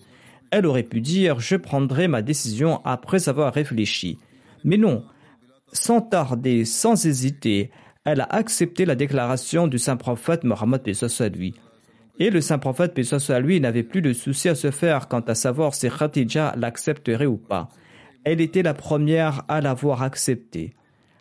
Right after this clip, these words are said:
Allah qui était au trône disait, Allah n'est-il pas suffisant pour son serviteur ? Ô Mohammed sallallahu alayhi wa sallam, tu aimes Khadija et tu avais peur qu'elle ne t'abandonne. Et tu te souciais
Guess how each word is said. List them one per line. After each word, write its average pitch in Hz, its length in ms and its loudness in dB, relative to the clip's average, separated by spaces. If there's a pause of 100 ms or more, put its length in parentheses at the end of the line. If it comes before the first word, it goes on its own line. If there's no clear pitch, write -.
(240)
Allah 175 380 2
qui 160 160 -2
était 151 260 0
au 147 120 2
trône 143 560 2
disait, 120 640 0 (640)
Allah 160 400 2
n'est-il 147 460 2
pas 107 160 2
suffisant 165 640 0
pour 113 200 -4
son 185 160 0
serviteur ? 117 1000 -2
Ô 202 140 4
Mohammed 127 580 0
sallallahu 123 320 0
alayhi 101 160 -4
wa 98 60 -4
sallam, 107 480 0 (720)
tu 147 220 -2
aimes 175 220 2
Khadija 147 840 0
et 196 180 2
tu 156 240 -2
avais 131 240 0
peur 160 520 2 (100)
qu'elle 170 220 2
ne 123 80 4
t'abandonne. 123 760 2 (800)
Et 185 160 4
tu 233 160 0
te 202 140 2
souciais 165 760 0